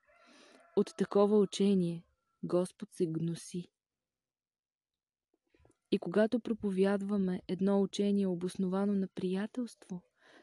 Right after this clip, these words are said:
трябва да знаем в какво се състои то, да го прилагаме и да знаем защо и за какво говори то. Не трябва да бъдем като онзи американски проповедник негър, който проповядвал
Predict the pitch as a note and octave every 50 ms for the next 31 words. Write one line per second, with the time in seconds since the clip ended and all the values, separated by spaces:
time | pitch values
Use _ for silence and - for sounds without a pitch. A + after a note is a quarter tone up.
0 | _ _ - G#3+ A#3 B3+ A#3+ B3+ A#3+ G#3 G#3 G3+ G#3 A3 A#3 A#3+ A3+ - - -
1 | G3+ - - - G#3 A3 A3 - B3+ - - G#3+ - - - G#3+ G#3 G#3 - -
2 | A3 A3 A3+ - - _ _ _ _ _ _ _ _ F#3+ F3+ F#3+ F#3 F#3 F3 -
3 | F3+ F#3+ F#3 F#3 F#3+ G3 G#3 G#3 G#3+ G#3+ G3 G3 G3 G#3+ A#3 - _ _ _ _
4 | _ _ _ _ _ _ _ _ _ _ _ _ - G3+ F3+ F#3+ F3+ - G3 G#3+
5 | A3+ B3 A#3 G#3+ F#3 F#3+ F#3+ - - - _ - A3+ A#3 C4 C#4 - _ _ _
6 | _ _ _ - B3 A3 A#3 A#3 - A3 - - G#3 G#3 A#3 A#3+ A3 G#3+ G3+ F#3
7 | F#3 F3+ F3 F3 F3 - _ E3+ E3+ E3+ - _ _ _ _ _ _ _ _ _
8 | _ _ _ _ _ _ _ _ _ _ _ _ _ - _ _ _ _ _ _
9 | _ _ G#3 G3+ G#3+ G3+ - - G#3+ A3+ B3 C#4 C4+ - D4 C4+ - A3 G3 G#3+
10 | G#3+ G3+ G3+ F#3+ F#3+ - G3 - G#3+ G3+ G#3 G#3+ G#3 G3+ G3+ F#3+ F#3+ F#3 F#3+ -
11 | - G3+ G3 G#3 G#3+ - - G3+ - - F#3 - - F3+ F3 F3 F#3 F#3+ F#3+ G3
12 | F#3+ F#3 - - - F3+ F#3 F#3+ G3 F#3 F#3 F#3 G#3 C4+ C#4+ - _ _ _ _
13 | _ _ _ _ _ _ _ - - C#4+ D4 - C4+ - - B3 A3+ - A3 G3+
14 | G3 G#3+ A3+ A#3+ B3 A3+ G#3 G3+ A3 A3+ A#3+ C4